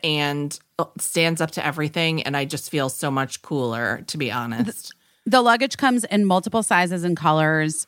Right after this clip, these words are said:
Speaker 2: Um, and like I said, for shorter trips, guys, get that Weekender bag. It is my fave. Right now, Base is offering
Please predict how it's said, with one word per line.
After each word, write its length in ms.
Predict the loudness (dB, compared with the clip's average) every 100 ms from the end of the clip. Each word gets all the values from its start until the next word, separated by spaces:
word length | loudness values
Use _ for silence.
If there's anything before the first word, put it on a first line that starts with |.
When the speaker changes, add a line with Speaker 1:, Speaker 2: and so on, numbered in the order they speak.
| 0
Speaker 2:
Um, 420 | 4 4 4 0 -2
and 340 | 0 0 0 -4 -6
like 300 | -2 0 0
I 100 | 0
said, 300 | 2 2 0
for 340 | -2 0 0
shorter 360 | -2 0 0 0
trips, 340 | 0 0 0
guys, 320 | 2 2 2
get 200 | 2 2
that 160 | 2 0
Weekender 580 | -2 -2 0 2 2 0 -2
bag. 640 | 2 6 6 4 0 -4
It 220 | -4 -2 -2
is 500 | -2 0 0 -2 -4 -4
my 420 | 0 4 4 2
fave. 1200 | 0 0 2 2 2 4 4 4 4 8 8 8 4 -8 -20 -20 -8 0
Right 180 | 2
now, 440 | 6 6 8 6 2 -6 _ -8 -2
Base 640 | 0 0 -2 -4 -6 -10 0
is 340 | 4 4 4 2
offering 600 | 4 4 4 2 2 2